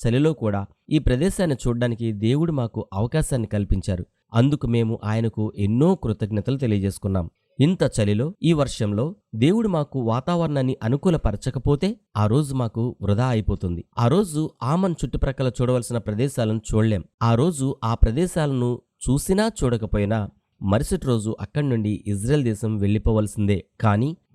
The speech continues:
దేవుడు మా యందు ఎంతో గొప్ప ప్రేమతో ఆ ప్రదేశాలన్నీ చూడడానికి అనుమతి కల్పించారు. అందుకు దేవునికి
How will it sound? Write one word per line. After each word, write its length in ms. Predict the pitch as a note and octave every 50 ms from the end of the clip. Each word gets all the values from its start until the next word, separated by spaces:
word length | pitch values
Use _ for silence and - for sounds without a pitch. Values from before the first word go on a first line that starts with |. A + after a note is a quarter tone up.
| G#2 G2 A#2+
దేవుడు 320 | D3+ F#3 G3+ F3 B2 A2+ G#2+ G#2+ - - A2
మా 80 | A2+ A2+ A2+
యందు 200 | B2 C#3+ C#3 C#3+ G#2+ - A2+
ఎంతో 220 | C3+ C#3+ - F3 D#3+ A#2+
గొప్ప 200 | A#2 - - - - -
ప్రేమతో 360 | - G#2+ A2 A#2+ B2+ - A#2 G#2 - - _ _ A#2
ఆ 40 | A2+ - -
ప్రదేశాలన్నీ 640 | B2 B2+ D3+ G3 F#3 - G3 F#3 F3 D#3+ D3 C3+ A2+ -
చూడడానికి 500 | - A#2 A#2+ A#2 A2+ G#2+ G#2 G2+ - C#3 C#3 - - G2+
అనుమతి 300 | G#2 A2+ A2+ A2 - - -
కల్పించారు. 540 | G#2 G2 F2+ - F#2+ F2+ - F#2 F2 E2 - - _ - G#2
అందుకు 240 | G#2 G#2+ A2+ - A2 G2 F#2+ A2
దేవునికి 420 | B2 C#3+ D#3 D3 B2 - - G2+